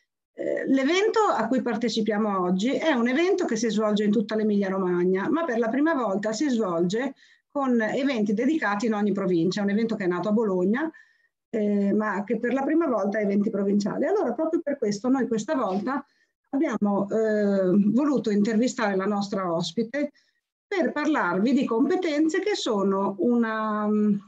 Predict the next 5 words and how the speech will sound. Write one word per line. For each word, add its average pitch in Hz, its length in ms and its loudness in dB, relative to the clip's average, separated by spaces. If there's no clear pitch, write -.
peculiarità 294 1000 -2
proprio 233 300 -2
del 240 160 2
territorio 208 500 0
ravennate. 180 760 -2